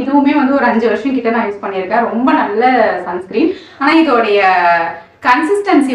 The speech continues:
வந்து கொஞ்சம் இப்ப மாத்திட்டாங்க, அதனால கொஞ்சம் வித்தியாசமா இருக்க மாதிரி எனக்கு ஒரு ஃபீல். ரொம்ப எண்ணெய் வடிகிற மாதிரி இருக்கு. இருந்தாலும் ஓகே, காம்பேக்ட் வந்து நீங்க போட்டு செட் பண்ணிட்டீங்க அப்படின்னா ரொம்ப சூப்பரா இருக்கும்.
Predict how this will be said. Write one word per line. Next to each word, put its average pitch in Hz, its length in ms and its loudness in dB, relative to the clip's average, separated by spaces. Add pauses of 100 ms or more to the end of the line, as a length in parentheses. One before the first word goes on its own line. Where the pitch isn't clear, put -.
வந்து 254 120 2 (120)
கொஞ்சம் 359 280 4
இப்ப - 220 2
மாத்திட்டாங்க, 202 560 0
அதனால 202 300 2
கொஞ்சம் 262 320 0
வித்தியாசமா 277 480 0
இருக்க 285 260 -2
மாதிரி 226 160 -2
எனக்கு 190 220 -4
ஒரு 185 120 -6
ஃபீல். 233 300 -2
ரொம்ப 262 200 4 (140)
எண்ணெய் 233 200 0
வடிகிற 208 340 -2
மாதிரி 220 220 2
இருக்கு. 196 200 -4 (120)
இருந்தாலும் 294 420 4
ஓகே, 269 160 -4 (100)
காம்பேக்ட் 226 440 0
வந்து 254 180 2
நீங்க 226 180 0
போட்டு 226 320 0
செட் - 180 -2
பண்ணிட்டீங்க 233 440 0
அப்படின்னா 214 340 -2
ரொம்ப 214 320 -4 (100)
சூப்பரா 202 360 -6
இருக்கும். 214 280 -2